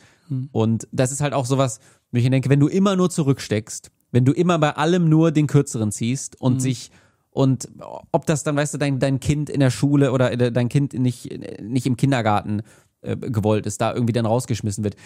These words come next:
Speaker 2: Wenn du keinen Job bei der Verwaltung bekommst, wenn man sagt, du hast irgendwie das falsche Parteibuch oder die falsche Gesinnung oder sonst was, obwohl, obwohl nicht verboten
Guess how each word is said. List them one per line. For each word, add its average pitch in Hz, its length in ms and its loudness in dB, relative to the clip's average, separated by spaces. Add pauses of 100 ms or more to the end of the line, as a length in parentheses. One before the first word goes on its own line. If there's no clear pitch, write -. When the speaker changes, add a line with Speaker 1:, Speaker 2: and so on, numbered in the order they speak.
(120)
Speaker 2:
Wenn 127 120 0
du 135 60 4
keinen 135 220 0
Job 139 160 0
bei 151 80 0
der 135 80 -2
Verwaltung 131 400 -2
bekommst, 131 360 -2
wenn 127 80 -2
man 120 140 0
sagt, 120 260 0
du 127 40 4
hast 120 140 0
irgendwie 123 140 0
das 113 140 0
falsche 117 240 0
Parteibuch 117 480 0
oder 113 120 0
die 104 100 -6
falsche 113 300 -2
Gesinnung 120 360 0
oder 110 140 2
sonst 117 300 0
was, 104 80 -2
obwohl, 131 340 2
obwohl 143 300 2
nicht 185 180 -2
verboten 185 600 2